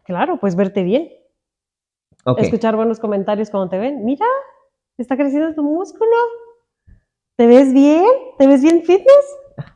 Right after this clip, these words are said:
Speaker 2: <laughs> Ok, siguiente pregunta es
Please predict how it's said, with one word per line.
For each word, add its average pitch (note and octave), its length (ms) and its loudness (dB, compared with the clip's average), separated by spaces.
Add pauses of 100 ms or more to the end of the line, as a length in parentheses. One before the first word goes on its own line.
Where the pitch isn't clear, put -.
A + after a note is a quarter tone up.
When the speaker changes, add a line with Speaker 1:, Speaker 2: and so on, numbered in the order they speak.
(100)
Speaker 2:
<laughs> G#3+ 1300 -6
Ok, F#3+ 200 4 (600)
siguiente G3+ 420 0
pregunta G3 600 -2
es E3 420 0